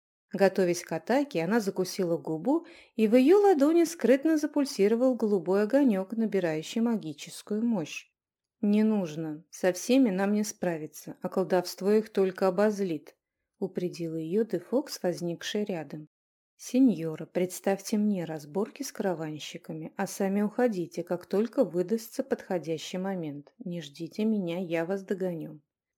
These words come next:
Он выпроводил Аделию и, вернувшись, похлопал запорожца по плечу. Громила бережно поставил Рунику на ноги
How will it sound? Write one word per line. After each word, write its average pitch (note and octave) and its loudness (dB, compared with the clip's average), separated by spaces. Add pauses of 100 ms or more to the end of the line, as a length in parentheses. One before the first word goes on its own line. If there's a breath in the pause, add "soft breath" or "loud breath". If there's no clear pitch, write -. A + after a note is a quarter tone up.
(120)
Он C4 6
выпроводил F#3 2
Аделию F#3+ 2
и, - -4
вернувшись, A#3 0
похлопал B3 2
запорожца F3+ -4
по F3+ -8
плечу. E3 -8 (240)
Громила G3 2
бережно F#3+ 0
поставил F3+ -2
Рунику F3 -4
на D#3 -6
ноги C4+ 0